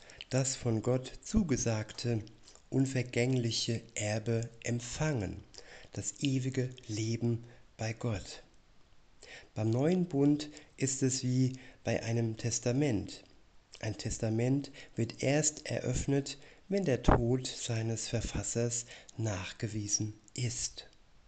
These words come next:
Solange er lebt, ist es ohne jede Rechtskraft. Erst durch seinen Tod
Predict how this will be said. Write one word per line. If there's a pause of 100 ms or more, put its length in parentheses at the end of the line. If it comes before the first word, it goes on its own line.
(1000)
Solange
er
lebt, (200)
ist
es
ohne (240)
jede (260)
Rechtskraft. (640)
Erst
durch
seinen
Tod